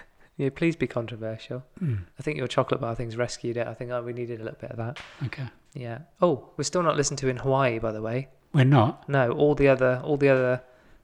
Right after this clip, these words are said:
Speaker 1: American states we are listened to still.
Speaker 2: Mm.
Speaker 1: Just thought I'd
Speaker 2: And
Speaker 1: say.
Speaker 2: is China number three still
Speaker 1: Yes,
Speaker 2: or
Speaker 1: it
Speaker 2: not?
Speaker 1: is still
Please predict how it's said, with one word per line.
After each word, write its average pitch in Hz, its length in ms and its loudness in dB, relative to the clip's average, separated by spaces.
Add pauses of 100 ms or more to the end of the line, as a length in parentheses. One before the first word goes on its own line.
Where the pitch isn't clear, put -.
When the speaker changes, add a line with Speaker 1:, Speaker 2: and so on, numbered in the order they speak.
(180)
Speaker 1:
American 127 420 0
states 120 440 -2
we 123 80 0
are 113 80 0
listened 117 360 -4
to 117 200 -8
still. - 520 -6 (180)
Speaker 2:
Mm. 117 200 2 (320)
Speaker 1:
Just - 180 -12
thought 123 120 -8
I'd 131 60 -4
Speaker 2:
And 143 60 2
Speaker 1:
say. 131 140 4
Speaker 2:
is 170 60 0
China 143 320 4
number 143 260 2
three 160 400 2
still 139 220 -2
Speaker 1:
Yes, 143 160 2
Speaker 2:
or 139 40 6
Speaker 1:
it - 40 6
Speaker 2:
not? 143 60 4
Speaker 1:
is 143 80 0
still 113 260 -4